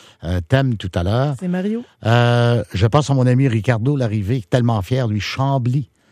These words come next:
Speaker 1: C'est vrai que c'est beau, Chambly.
Speaker 2: Hey, c'est drôle, vous parliez tantôt. C'est vrai, c'est vrai que c'est
Speaker 1: Hein ?
Speaker 2: beau, Chambly. T'as raison. Vous parliez tantôt des slogans.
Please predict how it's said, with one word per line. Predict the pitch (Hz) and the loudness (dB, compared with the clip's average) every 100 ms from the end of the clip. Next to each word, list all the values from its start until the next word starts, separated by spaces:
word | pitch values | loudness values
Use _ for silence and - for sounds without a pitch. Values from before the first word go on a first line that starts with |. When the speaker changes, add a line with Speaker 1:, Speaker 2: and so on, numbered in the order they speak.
| _ | _
Speaker 1:
C'est | - 160 156 | -4 0 2
vrai | 135 175 | 0 -2
que | |
c'est | - 90 | -4 -6
beau, | 78 76 | -6 -10
Chambly. | - 208 | -10 -8
Speaker 2:
Hey, | 185 | -6
c'est | 220 | -6
drôle, | 202 247 | -4 -4
vous | 208 190 | -6 -8
parliez | 180 175 226 | -8 -6 -8
tantôt. | 180 156 - 233 269 | -8 -12 -10 -12 -10
C'est | - | -8
vrai, | 175 208 | -6 -6
c'est | 226 185 | -8 -8
vrai | 165 226 | -8 -8
que | |
c'est | 202 | -6
Speaker 1:
Hein ? | 156 | -2
Speaker 2:
beau, | 196 | -2
Chambly. | - 175 156 196 - _ _ _ | -4 -6 -6 -8 -12 _ _ _
T'as | - | -8
raison. | 180 180 170 226 - - - - | -4 -4 -4 -8 -12 -20 -20 -12
Vous | 190 | -6
parliez | 196 208 247 | -4 -4 -4
tantôt | 202 170 240 240 | -6 -6 -6 -6
des | 190 | -4
slogans. | 165 - 190 175 208 | -6 -4 -4 -2 -6